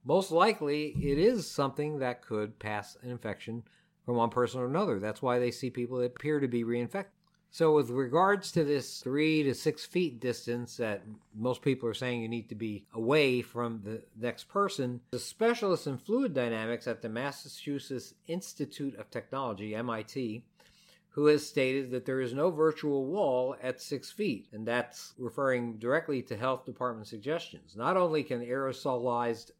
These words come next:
liquid containing viruses float in this invisible cloud you might walk through and inhale, they can also settle on surfaces that you touch, and then, of course, touch your face, something that everybody seems to, to want to do. Sneezes are the worst mechanism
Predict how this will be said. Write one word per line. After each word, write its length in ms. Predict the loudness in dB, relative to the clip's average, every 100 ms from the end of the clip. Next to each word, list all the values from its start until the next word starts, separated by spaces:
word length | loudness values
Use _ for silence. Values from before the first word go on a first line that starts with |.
| -4
liquid 580 | 0 0 2 2 2 -4 _ _ _ -10
containing 420 | -6 -2 -2 -2
viruses 480 | 0 2 0 -4 -16
float 480 | -4 0 0 -2
in 140 | -6 -4
this 240 | -4 -4
invisible 560 | -8 -2 2 2 0 -6
cloud 600 | -12 -6 2 4 4 2
you 80 | -2
might 220 | -2 -2
walk 300 | -2 -4 -6
through 220 | -10 -8
and 100 | -8
inhale, 540 | -6 0 0 0 -6 _ _ -20 _ -4
they 120 | -2
can 100 | 0
also 240 | 0 -2
settle 320 | -4 -2 -2 -2
on 140 | -4
surfaces 440 | -6 -8 -10 -4
that 140 | -2 -2
you 80 | -4
touch, 500 | -2 0 0 -6 -18 _ _ -12
and 140 | -6
then, 160 | -4 -4
of 140 | -4
course, 240 | -4 -4 -4
touch 260 | -8 -6
your 100 | -8
face, 360 | 2 4 4 0
something 400 | -8 -8 -6 -6
that 180 | -6 -6
everybody 600 | -4 -2 -2 -2 -4 -6 -8
seems 440 | -2 -2 -2 -6
to, 320 | -2 -2 -2 -6 -16 -4
to 100 | -2
want 320 | 0 -2 -2
to 100 | -8
do. 360 | -4 -2 -2 -6 _ _ _ _ _ _ -18 -16 6 6
Sneezes 420 | 6 2 2 4
are 100 | 4
the 80 | 4
worst 300 | 4 4 4
mechanism 680 | 4 2 2 0 -2 -6 -8